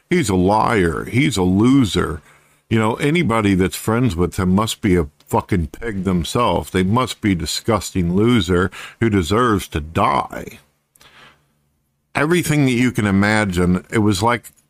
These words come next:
being at a, like, in the recess of school or something, where a bunch of clowns would come over and try to bully a kid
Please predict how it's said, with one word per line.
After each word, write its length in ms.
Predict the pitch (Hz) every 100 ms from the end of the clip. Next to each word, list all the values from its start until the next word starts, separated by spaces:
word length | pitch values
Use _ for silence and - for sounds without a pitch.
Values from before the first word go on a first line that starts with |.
| 95
being 360 | 110 117 110
at 140 | 101 95
a, 320 | 87 85 82 87 _ _ _ - _ _ _ _ _ _ _ _ _ _ _ _ _ _ _ _ _ -
like, 220 | 117 95
in 160 | 113 107
the 100 | 101
recess 880 | 104 117 - - 85 80 - - - - -
of 160 | - 87
school 540 | - - 120 113 101
or 120 | 92
something, 460 | 80 - 92 95 95
where 120 | 95
a 60 | 90
bunch 260 | 98 110
of 100 | 85
clowns 680 | - 110 107 104 92 90 82 - - - -
would 160 | 104 95
come 240 | 117 110
over 540 | 107 107 90 95 90 92
and 160 | 95
try 280 | 80 104 95
to 280 | 90 87 78 _ _ _ _ _ _ - -
bully 520 | 92 113 139 127 98
a 100 | 92
kid 480 | - 104 90 90